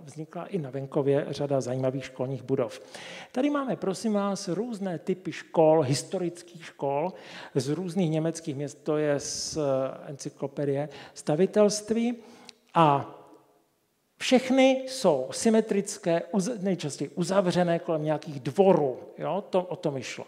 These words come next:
Teď přichází dvacáté století, který vlastně tu, tu uzavřenost narušuje, otevírá ji. A když tomu přidáme sklo a beton a takovou tu volnost, kterou jsou tyto školy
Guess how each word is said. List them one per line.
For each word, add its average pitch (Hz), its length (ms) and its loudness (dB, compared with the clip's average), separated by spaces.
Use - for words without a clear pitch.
Teď 208 160 -6
přichází 240 720 -6
dvacáté 160 560 -2
století, 143 640 -4
který 247 240 4
vlastně 247 360 2
tu, 147 420 -2
tu 185 80 -12
uzavřenost 185 840 -6
narušuje, 151 760 -4
otevírá 143 640 2
ji. 190 140 -2
A 165 100 -8
když 175 200 -6
tomu 285 220 -2
přidáme 170 600 -2
sklo - 540 0
a 123 60 -4
beton 127 640 0
a 135 260 -2
takovou 165 280 -4
tu 165 140 -6
volnost, 170 640 -4
kterou 165 340 -2
jsou 165 220 0
tyto 160 260 -8
školy 147 380 -8